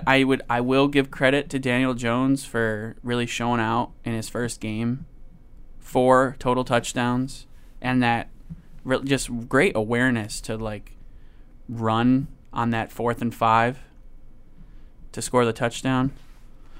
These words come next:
But I need to see more. I need to see him play someone who's not the Bucs.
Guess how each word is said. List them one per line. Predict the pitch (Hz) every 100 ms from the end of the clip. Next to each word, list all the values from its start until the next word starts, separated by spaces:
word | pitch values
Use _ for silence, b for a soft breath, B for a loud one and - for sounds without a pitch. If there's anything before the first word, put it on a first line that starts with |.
| b -
But | 110 110 - -
I | 131
need | 139
to | 135
see | 135
more. | 117 110
I | 117
need | 123
to |
see | 123 131
him | 123 117
play | 120 117
someone | - 117 110
who's | 113 113
not | 113 107
the | 101
Bucs. | 101 - - - -